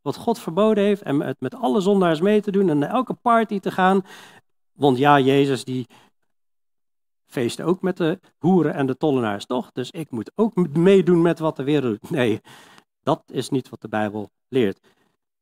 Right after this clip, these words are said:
Je kunt prima, als je buren een verjaardag hebben of je collega's, natuurlijk kun je daar gewoon naartoe. Maar is het de bedoeling mee te doen aan de zuiperij of mee te doen aan drugs of mee te doen aan hun parties? Nee, we moeten ons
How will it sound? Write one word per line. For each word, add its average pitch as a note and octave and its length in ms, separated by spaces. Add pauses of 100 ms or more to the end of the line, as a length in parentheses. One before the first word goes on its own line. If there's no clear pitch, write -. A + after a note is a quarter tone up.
(240)
Je - 120
kunt D#3 180
prima, G3+ 500 (160)
als - 140
je C#3+ 100
buren F#3+ 400
een E3 120
verjaardag E3 440
hebben D#3 340 (240)
of - 120
je F3+ 120
collega's, E3+ 600
natuurlijk F3 540
kun C3 140
je B2 120
daar A#2 240
gewoon A#2 400 (300)
naartoe. A#2 440 (800)
Maar C3 380 (160)
is C3 80
het C#3 120
de C#3+ 80
bedoeling D3+ 360
mee D3+ 180
te D3+ 100
doen D3 180
aan C#3 140
de C3 80
zuiperij D3 600
of C#3+ 200
mee D3+ 160
te D3+ 120
doen D3+ 200
aan B2+ 160
drugs F3 300
of D3+ 80
mee D3+ 220
te D#3 120
doen D#3 180
aan C#3+ 120
hun B2+ 200
parties? F3 460
Nee, F3+ 280
we C#3+ 60
moeten E3+ 220
ons D3+ 160